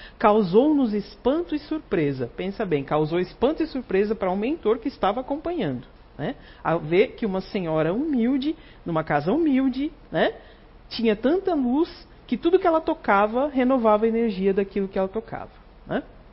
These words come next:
"Causou-nos espanto e surpresa a forma com que ela conversava com a natureza e com os bichinhos que ali se faziam presente.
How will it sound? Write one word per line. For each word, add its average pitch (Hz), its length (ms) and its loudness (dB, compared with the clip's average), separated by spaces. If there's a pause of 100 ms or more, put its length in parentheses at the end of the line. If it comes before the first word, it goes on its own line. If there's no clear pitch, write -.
(1080)
"Causou-nos 277 680 4
espanto 233 560 0
e 202 40 -4
surpresa 185 680 2
a - 20 0
forma 208 440 2
com 202 140 -2
que 214 80 -4
ela 196 100 2
conversava 196 680 0
com 196 120 -8
a 196 60 -2
natureza 165 680 -2 (280)
e 240 80 -4
com 320 200 0
os 294 120 4
bichinhos 269 480 0
que 302 100 -4
ali 254 160 -2
se - 100 -12
faziam 247 360 -2
presente. 190 680 -4